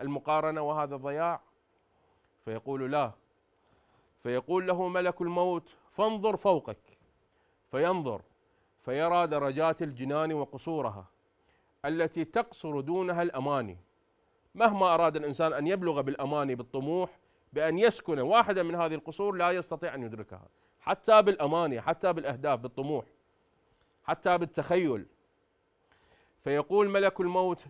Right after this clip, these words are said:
"تلك منازلك ونعمك وأموالك وأهلك وعيالك،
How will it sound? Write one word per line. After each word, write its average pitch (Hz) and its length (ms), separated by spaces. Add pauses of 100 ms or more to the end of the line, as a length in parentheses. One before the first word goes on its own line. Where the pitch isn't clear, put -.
"تلك 208 300
منازلك 143 640 (560)
ونعمك 127 720 (180)
وأموالك 131 840 (100)
وأهلك 127 720 (440)
وعيالك، 135 720